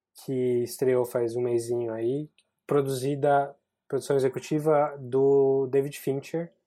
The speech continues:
e ele dirigiu uns três episódios, ah, mas a série não é só dele. É, a série se chama Mindhunter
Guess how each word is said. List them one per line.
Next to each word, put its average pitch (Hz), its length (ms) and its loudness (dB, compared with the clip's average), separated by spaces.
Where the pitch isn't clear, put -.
e 123 120 2
ele 123 140 2
dirigiu 120 800 0
uns 113 200 -12
três 123 240 2
episódios, 113 760 -2
ah, 117 260 -6
mas 123 220 -2
a 127 60 0
série 135 240 2
não 139 140 2
é 139 40 -2
só - 140 -2
dele. 110 360 -4
É, 113 260 -2
a 107 40 -4
série 120 200 -2
se - 60 -10
chama 127 200 0
Mindhunter 127 760 0